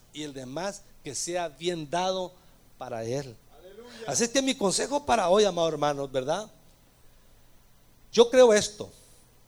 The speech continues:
Speaker 1: la obra de Dios está basada en el amor, el perdón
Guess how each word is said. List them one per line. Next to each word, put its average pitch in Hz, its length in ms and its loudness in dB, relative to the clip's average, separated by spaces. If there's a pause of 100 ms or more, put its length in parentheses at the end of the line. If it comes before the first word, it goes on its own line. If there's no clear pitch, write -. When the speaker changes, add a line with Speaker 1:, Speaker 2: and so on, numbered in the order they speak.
(260)
Speaker 1:
la 135 200 2
obra 254 320 6
de 208 120 2
Dios 220 220 0
está 208 240 -2
basada 214 760 0 (1300)
en 143 160 -4
el 143 120 0
amor, 220 440 4 (520)
el 143 180 -6
perdón 180 580 2